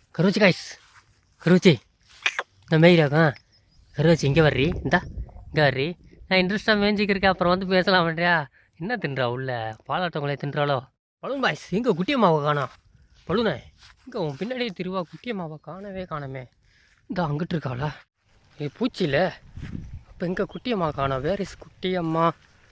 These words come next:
குட்டியம்மா அந்தோ அங்க இருக்காங்க. இங்க நம்ம ஊமுச்சி கூட மேய்ச்சிக்கிருக்கான். அந்தா நிக்கிறா ஒரு ரிக்கி பாண்டி பின்னாடி நிக்கிறா. பூச்சி மைக்கில் இருக்காங்க.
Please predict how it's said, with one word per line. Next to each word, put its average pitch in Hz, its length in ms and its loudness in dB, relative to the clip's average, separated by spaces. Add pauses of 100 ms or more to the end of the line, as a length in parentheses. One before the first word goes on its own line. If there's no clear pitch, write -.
(380)
குட்டியம்மா 208 640 -2
அந்தோ 196 720 -2
அங்க 185 220 -4
இருக்காங்க. 190 380 -4 (500)
இங்க 185 180 -2
நம்ம 160 200 0
ஊமுச்சி 202 400 -4
கூட 160 140 0
மேய்ச்சிக்கிருக்கான். 160 440 -2
அந்தா 143 380 0
நிக்கிறா 175 320 -2
ஒரு 160 180 -2 (460)
ரிக்கி 147 200 -8
பாண்டி 143 200 0
பின்னாடி 131 300 -4
நிக்கிறா. 151 240 -4 (500)
பூச்சி 208 320 -8
மைக்கில் 175 360 -2
இருக்காங்க. 139 480 -4